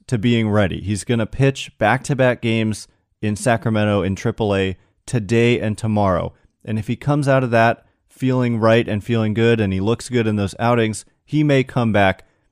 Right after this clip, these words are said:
to the San Francisco Giants. And so they'd obviously have to make another move to get him onto the roster. But he, I am excited about John Brebbia. He could provide some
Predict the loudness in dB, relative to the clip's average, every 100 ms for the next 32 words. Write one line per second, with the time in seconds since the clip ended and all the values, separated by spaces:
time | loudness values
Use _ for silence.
0 | _ _ 0 2 4 2 2 0 -2 -4
1 | -4 -2 -2 0 -2 -4 -10 -10 -6 -6
2 | -4 -6 -10 _ _ 0 2 2 0 -2
3 | -4 -2 -2 -2 -2 -2 -2 0 4 4
4 | 4 4 2 0 -8 -6 -6 -4 -6 -4
5 | -4 -6 -6 -6 -2 -4 -4 -6 -6 _
6 | _ _ _ _ _ _ _ _ _ -6
7 | -6 -6 -4 0 0 4 4 4 2 0
8 | 2 2 2 0 0 0 2 2 0 0
9 | -2 -6 -4 -2 -2 -2 -2 0 0 0
10 | -4 -4 -4